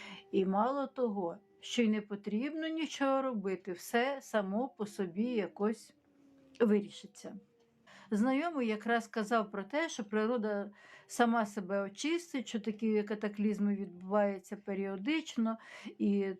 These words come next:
е, суви тектонічних плит, і все якось, е, е,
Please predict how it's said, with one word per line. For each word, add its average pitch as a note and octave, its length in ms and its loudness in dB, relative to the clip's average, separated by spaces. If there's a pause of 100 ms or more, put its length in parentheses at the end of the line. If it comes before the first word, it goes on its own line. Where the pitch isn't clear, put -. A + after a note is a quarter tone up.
е, G3+ 560 0
суви G#3+ 400 0
тектонічних G#3 840 -2
плит, D4 400 -2
і A3 60 4
все D4 280 0
якось, B3 540 0
е, G3+ 460 0 (460)
е, G3 340 0